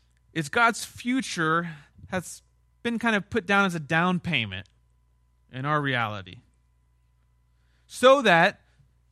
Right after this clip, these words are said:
these two ages, if you think of them as, like, tectonic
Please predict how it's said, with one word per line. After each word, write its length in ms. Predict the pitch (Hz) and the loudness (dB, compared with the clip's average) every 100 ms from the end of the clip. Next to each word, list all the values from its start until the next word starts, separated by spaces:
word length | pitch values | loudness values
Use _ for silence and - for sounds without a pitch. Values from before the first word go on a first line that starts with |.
| - | -6
these 200 | 196 - | -6 -6
two 320 | - - 277 247 | -8 -4 -2 0
ages, 600 | 196 240 160 147 160 165 | 2 2 0 -2 -4 -6
if 80 | |
you 60 | 160 | -8
think 140 | 208 | -4
of 80 | 202 | 0
them 140 | 185 170 | 0 -2
as, 140 | 151 | -2
like, 280 | 147 - - | -4 -6 -12
tectonic 520 | 175 147 - 180 170 | -10 -10 -6 -4 -4